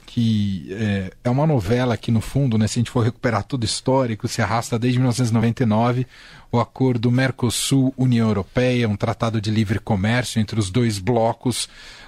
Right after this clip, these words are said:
ah, que tinha tudo pra estar agora num estágio final, né, de finalização e celebração desse acordo, mas por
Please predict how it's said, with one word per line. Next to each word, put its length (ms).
ah, 180
que 140
tinha 200
tudo 360
pra 180
estar 320
agora 260
num 120
estágio 520
final, 640
né, 180
de 100
finalização 840
e 40
celebração 580
desse 220
acordo, 500
mas 160
por 280